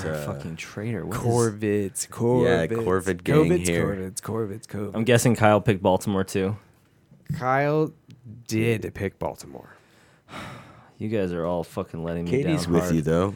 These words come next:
Speaker 1: The only time that Steve and I are together is when he doesn't choose it.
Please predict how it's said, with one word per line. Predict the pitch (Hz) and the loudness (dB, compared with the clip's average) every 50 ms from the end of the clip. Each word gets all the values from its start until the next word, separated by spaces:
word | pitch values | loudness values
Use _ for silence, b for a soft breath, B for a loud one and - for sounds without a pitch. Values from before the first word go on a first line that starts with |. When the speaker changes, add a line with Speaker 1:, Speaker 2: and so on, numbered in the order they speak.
| - - _ | -8 -8 _
Speaker 1:
The | - 120 | 0 0
only | 120 120 117 104 | 2 2 0 0
time | - 123 110 107 107 104 | 0 0 0 0 0 0
that | 101 98 92 - | -2 -2 -4 -4
Steve | - - - 110 101 101 98 | -6 -6 -4 -2 -2 -2 -2
and | 98 95 | -2 -2
I | 92 95 | -2 -2
are | 95 95 95 | -2 -4 -4
together | - - 90 95 92 87 92 90 | -6 -6 -4 -2 -2 0 0 -2
is | 90 90 98 | -2 -2 -2
when | 98 92 90 | -2 -2 -4
he | 95 92 | -4 -2
doesn't | 90 95 92 92 92 82 - | 0 0 0 0 -2 -4 -6
choose | - - - 98 92 92 90 | -8 -8 -6 -6 -6 -6 -4
it. | 98 101 - - - | -4 -4 -4 -6 -6